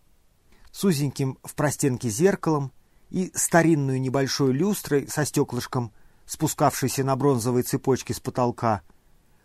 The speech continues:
посреди комнаты стоял сам господин Лебедев, спиной к входившему князю, в жилете,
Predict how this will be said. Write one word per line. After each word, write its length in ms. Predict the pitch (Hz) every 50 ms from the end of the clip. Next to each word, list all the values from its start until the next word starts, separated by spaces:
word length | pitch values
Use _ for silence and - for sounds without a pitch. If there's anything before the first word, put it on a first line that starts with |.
| - - -
посреди 400 | 143 - - 165 202 208 240 226
комнаты 400 | - 208 202 185 180 160 156 139
стоял 480 | - - 147 151 170 180 170 147 - -
сам 380 | - - - 170 180 180 160
господин 520 | 131 127 - - 147 143 139 160 156 151 -
Лебедев, 640 | - 139 135 135 120 90 107 - 107 98 - - - _ _ - _ - _ _ _
спиной 520 | - - - - 131 120 131 143 151 143 -
к 120 | - -
входившему 640 | - - - 123 117 120 135 127 - - 139 131 135
князю, 500 | - - 131 113 104 95 80 87 85 80 _ _ _ _ _ _ _ _ _ _ _ _ - - - -
в 80 | 110
жилете, 560 | 107 117 127 135 165 214 220 - - 151 135